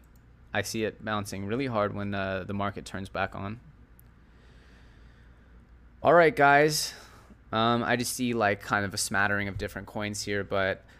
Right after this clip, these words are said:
I hope this has helped you guys. I believe that we're sitting, you know, in the same position we were, but even a little closer with the proposals made by Pelosi,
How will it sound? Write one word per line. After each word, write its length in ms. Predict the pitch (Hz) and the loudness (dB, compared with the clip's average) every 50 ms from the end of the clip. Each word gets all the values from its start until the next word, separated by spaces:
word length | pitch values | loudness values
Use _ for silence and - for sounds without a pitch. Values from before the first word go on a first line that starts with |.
| - - | -8 -4
I 40 | 117 | -2
hope 120 | 139 147 | -2 0
this 160 | - 202 - | 0 0 0
has 120 | 214 175 - | 0 -2 -2
helped 240 | 160 147 151 - - | -2 -4 -4 -4 -4
you 80 | 131 | 0
guys. 300 | - 143 131 127 127 117 | 4 6 6 6 4 4
I 140 | - - 143 | 2 0 0
believe 260 | - 156 180 180 160 | 0 -2 -2 4 6
that 140 | - 147 107 | 6 6 6
we're 100 | 127 131 | 4 0
sitting, 580 | - - - 131 123 131 131 127 123 127 123 123 - - | -2 0 0 2 2 2 2 2 2 0 -2 -6 -10 -8
you 120 | 120 117 | -6 -4
know, 160 | 110 110 110 110 | -2 -2 -2 -2
in 80 | 110 | -4
the 60 | 110 | -4
same 240 | - - 123 131 131 | -4 -4 -2 -2 -2
position 420 | 120 113 107 117 113 - 127 120 117 | -2 -2 -2 -2 -4 -4 -4 -4 -4
we 100 | 113 104 | -4 -2
were, 240 | 98 110 110 120 | 0 0 0 0
but 180 | 123 123 123 - | 0 -2 -4 -4
even 180 | 143 139 170 175 | -6 -4 -4 -4
a 40 | |
little 240 | 156 127 131 127 123 | -2 -2 -2 -2 -2
closer 540 | - - - 123 120 117 - - 101 98 87 | -4 -4 -2 0 0 0 0 0 -2 -2 -2
with 420 | 85 98 113 117 - - - 113 | -2 -2 -2 -2 -4 -6 -10 -8
the 260 | 113 113 113 110 107 - - - - | -4 -4 -2 -2 -4 -6 -10 -14 -16
proposals 600 | - 131 - - - 156 170 156 151 135 120 - | -16 -14 -6 -4 -2 -2 -2 -2 -4 -6 -6 -6
made 200 | 117 117 123 110 | -6 -6 -4 -4
by 120 | - 104 | -4 -6
Pelosi, 580 | - - 104 107 110 110 - - - - - | -6 -4 -2 -2 -2 -2 -2 -6 -8 -12 -16